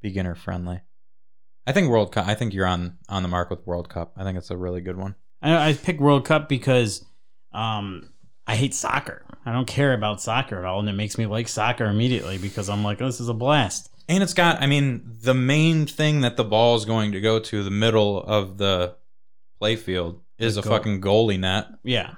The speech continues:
Speaker 1: And it just
Speaker 2: It's
Speaker 1: screams
Speaker 2: satisfying.
Speaker 1: at you when you make a goal. Um, man, there's a
Speaker 2: Paul
Speaker 1: bunch.
Speaker 2: says, "Simpsons Pinball Party."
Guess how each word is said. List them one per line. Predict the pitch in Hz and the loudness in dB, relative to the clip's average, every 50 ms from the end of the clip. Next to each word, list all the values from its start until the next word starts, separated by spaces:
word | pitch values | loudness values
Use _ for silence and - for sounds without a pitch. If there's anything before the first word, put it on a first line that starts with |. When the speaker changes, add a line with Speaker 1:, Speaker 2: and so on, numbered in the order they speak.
| - - | -8 -4
Speaker 1:
And | 117 117 | -2 -2
it | 120 | -2
just | 104 101 117 117 107 - - 117 | 0 0 0 0 0 -2 -6 -8
Speaker 2:
It's | 107 - | -8 -4
Speaker 1:
screams | - - 123 117 113 117 120 131 135 135 131 117 104 95 | -2 -2 0 0 2 2 2 2 2 2 2 2 0 0
Speaker 2:
satisfying. | 87 85 90 | -2 -2 -2
Speaker 1:
at | 87 92 | -2 -2
you | 101 101 101 | -4 -2 -2
when | 101 101 101 101 101 | -2 -2 -2 -2 -2
you | 101 98 98 92 - - | -2 -2 -4 -6 -6 -4
make | 110 113 110 107 101 | -2 -2 0 0 0
a | 101 | 0
goal. | 95 107 104 120 110 - - - - - - - - - - - - - - - - - - - - - - - - - - - - - - - - | 2 4 4 4 2 0 -4 -8 -16 -20 -20 -20 -20 -20 -20 -20 -18 -18 -18 -18 -20 -20 -20 -20 -20 -20 -20 -20 -20 -20 -20 -20 -20 -20 -18 -8 -2
Um, | 113 113 117 117 113 110 110 107 104 104 101 98 98 90 - - - - - | 2 4 4 4 4 4 2 2 0 -2 -4 -6 -8 -10 -12 -16 -20 -20 -12
man, | - 107 110 92 80 82 | -8 -6 -6 -6 -6 -8
there's | 98 101 98 | -10 -10 -6
a | 85 | 0
Speaker 2:
Paul | - 151 151 - | 4 4 4 4
Speaker 1:
bunch. | - | 4
Speaker 2:
says, | 139 127 - | 2 0 0
"Simpsons | - - 185 185 185 - 175 156 - | 2 4 4 4 4 4 4 2 4
Pinball | - - 156 190 214 196 - - 120 110 | 4 6 8 8 10 10 10 8 6 4
Party." | - 120 113 110 104 101 123 143 151 | 4 2 2 4 4 2 2 2 0